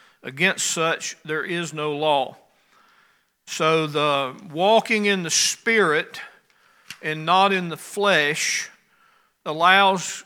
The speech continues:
God's Spirit to work through us to produce fruit. These characteristics of a Christian, love, joy, and peace, the unsaved world don't have those.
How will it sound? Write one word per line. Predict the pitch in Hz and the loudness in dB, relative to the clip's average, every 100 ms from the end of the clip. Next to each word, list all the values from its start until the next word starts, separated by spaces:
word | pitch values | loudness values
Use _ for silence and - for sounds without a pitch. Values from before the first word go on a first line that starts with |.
| 151 | -8
God's | 175 190 196 - | 0 2 2 -2
Spirit | - 208 208 170 165 - | -4 0 2 2 0 -6
to | 156 | -8
work | 147 180 175 - | -2 -2 -2 -6
through | 196 208 190 | 0 2 2
us | 165 175 - | 0 -2 -4
to | 151 | -10
produce | - 156 151 175 185 175 - - | -10 -10 -4 -2 0 -2 -6 -12
fruit. | - 190 190 147 - - _ _ _ _ _ _ - | -10 -2 -2 -2 -8 -20 _ _ _ _ _ _ -10
These | 165 180 | -6 -6
characteristics | - 220 214 196 170 170 208 208 185 165 - | -2 4 4 4 -2 0 2 0 -4 -8 -8
of | 151 | -10
a | 147 | -10
Christian, | - 220 196 - 135 143 _ _ _ _ _ _ | -4 -2 -2 -4 -10 -14 _ _ _ _ _ _
love, | - 156 180 185 190 156 | -8 -2 0 2 0 -4
joy, | 143 180 185 180 170 | -8 -4 -2 -2 -2
and | - | -8
peace, | - 196 156 - - - _ _ _ _ _ _ _ _ - | -4 -4 -4 -8 -10 -10 _ _ _ _ _ _ _ _ -4
the | 160 | 0
unsaved | 226 233 233 214 196 175 | 2 2 4 4 4 2
world | 202 220 208 175 160 | 4 6 6 4 0
don't | 175 160 | -2 -4
have | - 190 185 156 | -4 -2 -2 -2
those. | 147 135 117 123 151 - - | -2 -2 -4 -8 -10 -10 -10